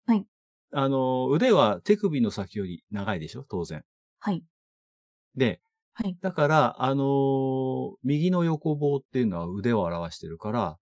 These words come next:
Speaker 1: はい。
Speaker 2: 左の横棒より長いんですよね。
Speaker 1: え、そうなんですか？
Speaker 2: そうなんです。
Speaker 1: え？
Speaker 2: 意識したことないでしょ？
Speaker 1: え？<laughs> ないです、ないです。
Speaker 2: ないでしょ？
Speaker 1: 書道習ってたんですけど、あれ？
Speaker 2: 僕はちょっと、あの、辞書とか見てみるとわかると思うんですけど。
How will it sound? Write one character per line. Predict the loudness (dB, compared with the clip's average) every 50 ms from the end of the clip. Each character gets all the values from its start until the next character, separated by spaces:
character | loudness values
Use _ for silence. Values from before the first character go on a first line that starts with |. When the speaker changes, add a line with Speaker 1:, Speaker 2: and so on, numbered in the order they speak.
| _ _ _
Speaker 1:
は | 2 2
い。 | 2 2 0 -6 _ _
Speaker 2:
左 | _ -2 2 4 4 4 4
の | 2
横 | 2 0 0 0 -2
棒 | 0 0 2 2
よ | 0
り | 0 -2
長 | -4 -4 -4 -2 -2 -2 -4
い | -4
ん | -6
で | -10 -14
す | -18 -20 -20
よ | -20
ね。 | -20 -20 _ _ _ _ _ _ _ _ _ _ _ _ _ _ _ _ _ _ _ 0 2
Speaker 1:
え、 | 4
そ | 6 8
う | 8
な | 8 6
ん | 6
で | 2
す | -2 -4
か？ | -8 -10 -8 -10 -10 -12 _ _
Speaker 2:
そ | -14 -10 -6 -6
う | -6
な | -6 -8
ん | -12
で | -16 -20 -20
す。 | -20 _ _ _ _ _ _ _ _ _ _ _ _ _ _ 4
Speaker 1:
え？ | 4 4 4 0 _ _ _ -2
Speaker 2:
意 | -2
識 | 0 2 2 0
し | 2
た | 2 0
こ | 0 0
と | 0 6
な | 8 8
い | 8 8
で | 6
し | 2 -6
ょ？ | _ _ -18 -16 -2 4 6
Speaker 1:
え？ |
<laughs> |
な | 8 8
い | 8
で | 8 4 2
す、 | 2 2
な | 2 2
い | 2
で | 2 0 -2
す。 | -4 -4 -2
Speaker 2:
な | 0 0
い | 0
で | 0 -4
し | -8 -10 -12
ょ？ | -18 -20 _ 2
Speaker 1:
書 | 4 6
道 | 8 8
習 | 8 6 6 6 4
っ | 4 2
て | 0 -2
た | -2 -2
ん | -4 -4
で | -4
す | -6 -8
け | -12 -16 -14
ど、 | -12 -8 -6
あ | -2 0
れ？ | 2
Speaker 2:
僕 | 4 6 6
は | 6
ち | 8 8
ょ | 8
っ | 8
と、 | 8 6 4 2
あ | 0 -4 -6 -4 -4 -2
の、 | 0 0 -2 -2
辞 | -2 -2 -2
書 | 0 0 0 0 -2
と | -6 -4 -4 -4
か | -2 0
見 | -2 0 -2
て | -2
み | -6 -6
る | -8 -10
と | -10 -10
わ | -10 -8
か | -8 -10
る | -12 -12
と | -14 -16
思 | -16 -16
う |
ん | -18
で | -18 -18
す | -20 -18
け | -16 -14
ど。 | -14 -14 -16